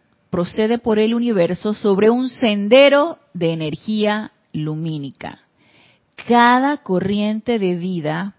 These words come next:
procede por el universo sobre un sendero de energía lumínica. O sea, del momento en que decidimos encarnar,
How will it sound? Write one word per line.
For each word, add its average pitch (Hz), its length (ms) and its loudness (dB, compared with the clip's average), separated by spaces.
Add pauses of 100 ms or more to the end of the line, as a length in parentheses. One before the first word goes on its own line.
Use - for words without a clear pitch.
procede 233 640 0
por 180 240 2
el 175 200 0
universo 208 800 -2 (100)
sobre 208 380 2
un 233 120 0
sendero 226 680 0
de 165 200 -4
energía 180 760 -6 (100)
lumínica. 147 880 -10 (800)
O - 80 -18
sea, 196 420 -2 (1600)
del 185 180 -2
momento 185 320 -4
en 247 80 -2
que 233 100 -2
decidimos 202 480 -2
encarnar, 180 680 -2